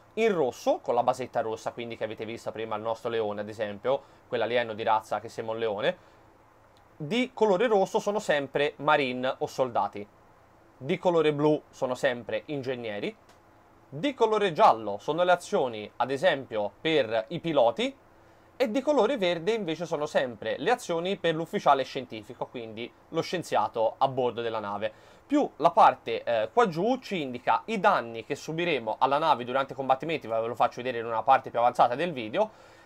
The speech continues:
e il valore dell'hull della nostra nave, che è qua giù, Lulcek. Ad esempio vi ho fatto vedere, questo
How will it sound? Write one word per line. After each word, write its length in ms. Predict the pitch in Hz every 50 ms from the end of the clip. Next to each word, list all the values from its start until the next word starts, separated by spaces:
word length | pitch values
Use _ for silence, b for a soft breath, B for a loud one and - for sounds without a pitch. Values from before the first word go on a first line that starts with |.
| B B
e 280 | - 285 302 294 - - -
il 120 | 208 214
valore 380 | 214 247 269 240 226 214 214 220
dell'hull 640 | 196 226 214 202 190 185 180 175 175 180 190 - -
della 220 | 143 147 165 170
nostra 320 | 170 156 147 139 - 156 143
nave, 380 | 135 117 117 113 120 139 - - - _ _ _ _
che 120 | - - 147
è 60 | 143
qua 160 | - 143 135
giù, 220 | 131 120 135 147 - - _ _ _ _ -
Lulcek. 720 | 170 180 185 160 - - - 120 104 - - - - - - _ _ _ _ _ _ _ _ _ _ _ _ _ _ _ _ _ _ _ _ _ _ _ _ _ _ _ _ _ _ _ _ _ _
Ad 140 | - 139 147
esempio 340 | 156 139 147 143 127 -
vi 60 | 143 135
ho 20 |
fatto 280 | 123 - 143 139 - 165
vedere, 460 | 151 147 139 135 135 135 143 147 147 - - -
questo 520 | - 185 170 - - - 196 202 214 208